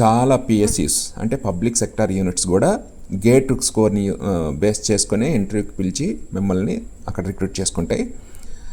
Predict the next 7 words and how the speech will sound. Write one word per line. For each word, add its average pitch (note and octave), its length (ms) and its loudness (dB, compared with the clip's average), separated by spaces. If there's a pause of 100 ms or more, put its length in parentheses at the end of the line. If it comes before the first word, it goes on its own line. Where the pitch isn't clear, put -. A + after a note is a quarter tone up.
(180)
అదే A#2 500 6
గేట్ C#3 220 6
అడ్వాంటేజ్ A2+ 520 6
ఇంకో, F#2+ 240 2
ఆ, - 180 -2
మెయిన్ F#2 360 2
ఏంటంటే F2 580 0